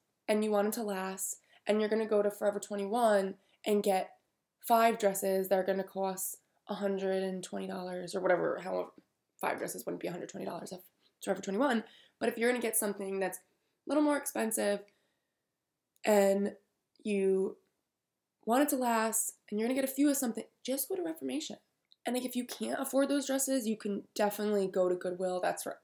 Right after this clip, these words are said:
I shop. I shop at Goodwill. I shop at other thrift stores. You go to places like that. Then there's Woven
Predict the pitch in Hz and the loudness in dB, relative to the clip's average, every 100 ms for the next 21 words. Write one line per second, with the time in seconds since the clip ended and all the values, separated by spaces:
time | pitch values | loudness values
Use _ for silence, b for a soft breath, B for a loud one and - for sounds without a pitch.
0 | - 285 277 254 233 233 - _ B B | -2 2 2 2 0 0 -6 _ B B
1 | B 214 220 202 202 196 202 220 214 208 | B -4 -2 -2 -4 -4 2 4 4 2
2 | - - 185 - - 190 - - 196 214 | -12 -8 -8 -8 -10 -8 -8 -6 -6 -6
3 | - 233 226 - 233 233 226 226 - b | -8 -6 -4 -4 0 2 2 0 -4 b
4 | b b b b b _ _ _ - 208 | b b b b b _ _ _ -12 -10
5 | - 247 262 262 240 220 208 202 - - | 2 4 4 0 -2 -2 0 -2 -2 -16
6 | - _ _ _ _ _ - 226 220 196 | -18 _ _ _ _ _ 0 4 8 6
7 | 202 208 214 220 220 226 | 8 8 8 4 0 -2